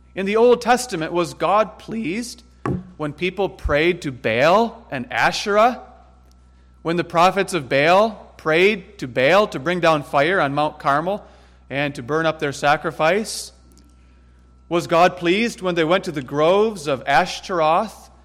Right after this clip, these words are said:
and prayed to the sex and fertility goddess? Was God pleased when they went into the temples of Zeus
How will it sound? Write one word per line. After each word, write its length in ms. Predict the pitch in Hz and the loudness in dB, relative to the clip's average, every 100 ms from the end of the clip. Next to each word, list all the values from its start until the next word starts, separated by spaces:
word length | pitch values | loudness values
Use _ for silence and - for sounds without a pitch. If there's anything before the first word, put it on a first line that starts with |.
| - | -12
and 180 | 139 135 | -12 -8
prayed 560 | - 165 196 220 180 | 0 2 4 2 -2
to 140 | - 156 | -2 0
the 260 | 147 139 - - - | 2 0 -2 -20 -16
sex 460 | - 180 196 - | -2 2 2 -2
and 140 | 160 139 | -6 -6
fertility 580 | 139 - 185 196 208 | -6 0 0 0 -2
goddess? 680 | 151 131 139 180 226 - - - _ _ _ _ _ _ _ _ _ _ | -2 2 2 0 -4 -10 -16 -20 _ _ _ _ _ _ _ _ _ _
Was 180 | 156 131 | -10 -6
God 340 | 131 160 170 | 2 2 2
pleased 440 | - 175 202 226 - | 0 0 0 -2 -6
when 120 | 165 | -6
they 100 | 156 | -2
went 200 | 156 180 | 0 0
into 160 | 180 156 | -2 -4
the 100 | 151 | -6
temples 500 | 180 208 214 208 139 | 0 0 0 -4 -4
of 160 | 117 | -8
Zeus 540 | 107 135 220 220 - | -6 -4 -4 -6 -10